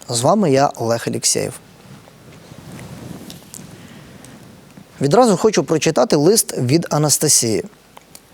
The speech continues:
"Моя подруга в сильній депресії. Я намагаюся допомогти їй, але нічого не помагає. Я спробувала все, що могла. Розваги, відпочинок, книги по психології, але все марно.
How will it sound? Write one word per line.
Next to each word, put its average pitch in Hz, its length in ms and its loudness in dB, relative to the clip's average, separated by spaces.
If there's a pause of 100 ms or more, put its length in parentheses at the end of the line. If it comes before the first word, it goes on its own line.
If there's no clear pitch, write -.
(240)
"Моя 143 240 4
подруга 202 480 4
в 143 80 2
сильній 196 380 4
депресії. 117 600 0 (380)
Я 131 240 4
намагаюся 214 600 4
допомогти 143 600 0
їй, 190 300 2 (340)
але 143 220 4
нічого 180 420 4
не 151 120 4
помагає. 120 600 0 (360)
Я 170 120 4
спробувала 202 460 4
все, 170 280 2
що 190 200 2
могла. 127 360 2 (360)
Розваги, 131 580 2 (340)
відпочинок, 147 720 0 (260)
книги 220 360 4
по 202 140 2
психології, 180 760 2 (300)
але 123 140 -2
все 123 180 2
марно. 180 380 2